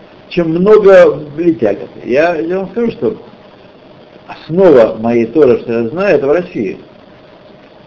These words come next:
Это все было очень непросто. И это основа, это то, что я действительно, помню, конечно, приходили тоже знания, я учился, это, это, это, часто учусь с вами.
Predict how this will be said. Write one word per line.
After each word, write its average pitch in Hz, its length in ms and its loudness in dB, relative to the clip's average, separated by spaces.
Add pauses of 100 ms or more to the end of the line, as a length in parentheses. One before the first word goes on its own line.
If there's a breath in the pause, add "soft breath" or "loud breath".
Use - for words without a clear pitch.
(480)
Это 107 160 -8
все 131 120 -14
было 151 180 -4
очень 175 200 -8
непросто. 180 560 -2 (720)
И 110 60 -4
это 151 220 4
основа, 127 520 -4
это 123 220 -6
то, 180 260 -4
что 147 140 -8
я 135 60 -2
действительно, 110 560 -12 (960)
помню, 180 160 -2
конечно, 135 260 -6
приходили 107 400 -8
тоже 104 480 -6 (280)
знания, 127 420 -2
я 90 180 -10
учился, 151 540 -2
это, 95 220 -12 (320)
это, - 340 -6
это, 160 220 0
часто 143 260 -6
учусь - 200 -16
с - 40 -18
вами. 131 280 -4